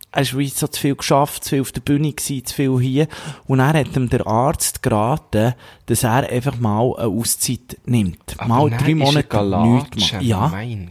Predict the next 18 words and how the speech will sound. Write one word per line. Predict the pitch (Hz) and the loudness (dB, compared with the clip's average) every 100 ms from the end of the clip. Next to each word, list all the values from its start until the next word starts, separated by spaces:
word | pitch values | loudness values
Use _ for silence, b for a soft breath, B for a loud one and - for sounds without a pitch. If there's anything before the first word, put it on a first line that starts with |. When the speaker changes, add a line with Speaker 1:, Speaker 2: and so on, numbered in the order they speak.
| - | -16
Speaker 2:
Gott. | - - _ - - _ _ _ _ _ _ - | -18 -18 _ -20 -20 _ _ _ _ _ _ -6
Speaker 1:
Und | 127 | 0
er | 139 | 2
hat | 151 - | 2 0
eben | 123 120 | -2 -2
auch | 127 | -4
gerannt, | - 131 92 90 | -2 -2 0 -4
dann | - 107 | -2 -2
in | |
der | 98 | 0
Mitte | 101 101 - | -2 -4 -8
vom | 110 107 110 | -8 -8 -6
Weg. | 107 95 - | -8 -10 -10
Speaker 2:
Oh. | 113 107 101 | -4 -2 0
Speaker 1:
Und | 101 | 2
er | 135 | 2
hat | 135 | 4
auch | 147 143 131 | 4 4 4